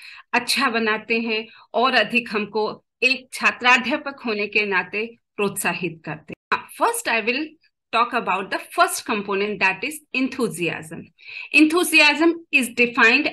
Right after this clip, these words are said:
as a strong interest in a certain subject or activity as well as a desire to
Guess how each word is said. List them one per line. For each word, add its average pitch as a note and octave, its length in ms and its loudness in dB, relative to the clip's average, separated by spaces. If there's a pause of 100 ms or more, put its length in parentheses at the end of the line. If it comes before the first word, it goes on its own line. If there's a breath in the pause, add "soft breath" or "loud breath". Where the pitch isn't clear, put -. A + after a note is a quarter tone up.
as A#3+ 200 2
a D#4+ 120 0
strong F4 720 0
interest A#3 600 0
in A#3 160 -2
a C4 60 -4
certain C4+ 540 -2
subject G3+ 720 -2
or A#3+ 160 0 (160)
activity E3+ 760 -6
as F#3 280 -6
well F#3 180 -4
as F#3 200 -4
a C#4 120 -2 (120)
desire G3 600 0
to E4 100 -10